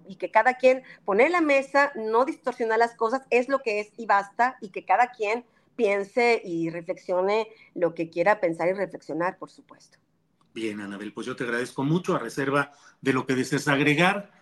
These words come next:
Speaker 2: te agradezco esta plática. Cierro solo preguntándote qué respondes, qué opinas a lo que dijo el presidente López Obrador respecto a ti y tu trabajo.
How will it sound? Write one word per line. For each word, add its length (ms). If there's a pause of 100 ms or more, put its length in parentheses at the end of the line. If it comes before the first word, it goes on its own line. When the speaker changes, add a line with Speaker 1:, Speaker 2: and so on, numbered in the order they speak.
(160)
Speaker 2:
te 100
agradezco 380
esta 240
plática. 440
Cierro 300
solo 220
preguntándote 680
qué 140
respondes, 600
qué 100
opinas 500 (300)
a 100
lo 180
que 80
dijo 380
el 160
presidente 480
López 360
Obrador 460 (240)
respecto 480
a 80
ti 260
y 60
tu 160
trabajo. 400